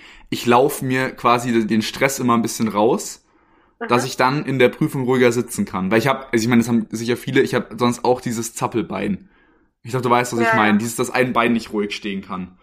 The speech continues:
Speaker 2: Ja,
Speaker 1: Wenn
Speaker 2: das
Speaker 1: ich aber
Speaker 2: einzige
Speaker 1: davor
Speaker 2: ganze
Speaker 1: irgendwie noch, noch in der Pause zum Beispiel zwanzig Minuten rumgegangen bin, einfach auf und ab, die ganze Zeit hektisch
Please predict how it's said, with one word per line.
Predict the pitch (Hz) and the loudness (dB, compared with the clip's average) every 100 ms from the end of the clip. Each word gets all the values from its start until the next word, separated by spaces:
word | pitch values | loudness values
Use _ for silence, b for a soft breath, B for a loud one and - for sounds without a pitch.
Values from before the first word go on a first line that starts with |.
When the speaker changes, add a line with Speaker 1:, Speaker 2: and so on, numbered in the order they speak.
| B B | B B
Speaker 2:
Ja, | 226 | 0
Speaker 1:
Wenn | 143 | 4
Speaker 2:
das | |
Speaker 1:
ich | 190 | 4
aber | 151 | 4
Speaker 2:
einzige | 143 135 - | 4 2 2
Speaker 1:
davor | 160 160 | 2 2
Speaker 2:
ganze | |
Speaker 1:
irgendwie | 151 151 143 160 | 0 -2 -2 -2
noch, | 156 139 - - | 0 -2 -6 -8
noch | 131 - | -8 -8
in | - 120 | -10 -6
der | 117 | -4
Pause | - 123 151 117 | 0 2 2 -2
zum | 120 | -4
Beispiel | 110 117 120 | -4 -4 -8
zwanzig | - 123 127 | -2 -2 -2
Minuten | 127 117 | -6 -6
rumgegangen | 117 156 156 101 104 107 107 | -2 0 0 0 -2 0 0
bin, | 110 123 | 0 -2
einfach | 123 127 - | -2 -2 -2
auf | 143 135 | -2 -2
und | |
ab, | - - | -4 -4
die | - | -6
ganze | 127 127 | -10 -8
Zeit | 123 | -12
hektisch | 143 - 135 139 | -16 -10 -8 -8